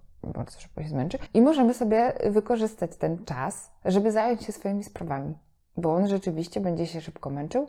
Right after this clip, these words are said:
no i będzie potrzebował dużo tego snu, dlatego że rośnie, a pieski jak śpią, to wtedy rosną, w związku z tym potrzebują dużo snu. I w związku z tym, że on tak bardzo szybko się męczy, no to, y, jest takim tulmisiem.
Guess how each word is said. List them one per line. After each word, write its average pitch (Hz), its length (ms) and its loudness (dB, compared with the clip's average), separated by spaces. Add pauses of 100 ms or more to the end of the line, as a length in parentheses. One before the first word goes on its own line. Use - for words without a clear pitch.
no 185 220 4
i 226 60 0
będzie 196 260 2
potrzebował 170 500 -6
dużo 156 220 -2
tego 151 200 -4
snu, 190 220 -2
dlatego 190 340 -2
że 185 160 -2
rośnie, 180 680 -6 (300)
a - 80 -12
pieski 185 540 0
jak 156 140 -6
śpią, 185 340 -2 (120)
to - 80 -12
wtedy 160 280 -2
rosną, 151 400 -6
w - 40 -20
związku 160 280 -6
z - 40 -12
tym 165 140 -6
potrzebują 165 400 -4
dużo 151 200 -4
snu. 139 240 -8 (520)
I 175 60 2
w 170 60 2
związku 190 380 0
z 208 100 -10
tym, 160 260 0 (100)
że 151 260 -4
on 165 160 -2
tak 156 220 -8
bardzo 165 280 -4
szybko 175 240 -6
się 160 140 -6
męczy, 147 500 -4
no 156 200 -2
to, 190 200 -2
y, - 40 -6 (640)
jest 156 200 -6
takim 175 300 -4
tulmisiem. 170 720 0